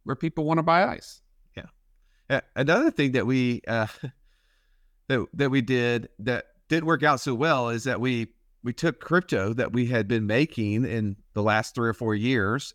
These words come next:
Speaker 2: and we put it into BlockFi that went bankrupt.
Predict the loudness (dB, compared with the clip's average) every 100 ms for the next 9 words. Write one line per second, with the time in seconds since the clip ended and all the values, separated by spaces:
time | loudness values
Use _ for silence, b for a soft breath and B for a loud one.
0 | -6 -4 0 -2 0 0 0 -2 -4 -4
1 | -2 -2 0 -2 -6 _ _ _ -6 0
2 | 2 2 2 0 2 0 -2 _ _ _
3 | _ _ _ 0 0 2 0 0 -2 -4
4 | -14